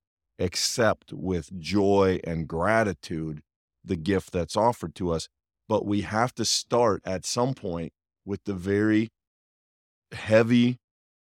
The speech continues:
confession that I am a sinner. I'm not just a guy who made a mistake. I'm not, I wasn't just confused. I wasn't just distracted.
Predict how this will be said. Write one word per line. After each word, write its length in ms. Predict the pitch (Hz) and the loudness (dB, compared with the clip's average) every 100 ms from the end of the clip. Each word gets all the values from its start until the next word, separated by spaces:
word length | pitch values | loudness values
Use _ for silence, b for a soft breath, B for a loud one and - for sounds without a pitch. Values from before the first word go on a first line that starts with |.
| - | -6
confession 800 | 120 110 - 123 120 98 80 80 _ _ _ _ | 0 0 4 2 2 -2 -6 -8 _ _ _ _
that 260 | - 92 90 - | -6 -4 -4 -2
I 280 | 95 98 110 | 0 2 0
am 400 | - 101 98 95 | -2 0 0 0
a 160 | 90 | -2
sinner. 540 | 87 - 110 87 69 - _ _ - | -2 -2 -2 -2 -6 -14 _ _ -4
I'm 260 | 90 98 | -2 0
not 280 | 104 110 131 - 95 | 2 2 2 -2 -18
just 440 | 92 104 120 120 - - 95 85 - | -4 4 4 4 -2 -8 -8 -8 -6
a 120 | 107 | -4
guy 300 | 101 104 117 | 2 4 6
who 80 | 123 | 6
made 240 | 117 113 | 6 6
a 40 | 123 | 4
mistake. 680 | 123 - 104 101 104 104 | 2 0 0 2 2 0
I'm 100 | 95 | -4
not, 160 | 90 90 | 0 0
I 40 | 98 | 2
wasn't 440 | 101 107 120 117 _ _ _ | 4 4 2 0 _ _ _
just 280 | - 113 - | 2 2 2
confused. 800 | - 120 - 107 107 110 107 101 | 2 2 4 4 6 8 6 4
I 80 | 87 | 2
wasn't 360 | 92 117 120 | 6 6 6
just 280 | 101 117 - | 4 2 2
distracted. 680 | 113 - - 95 95 - 90 | -2 0 2 2 2 -2 -8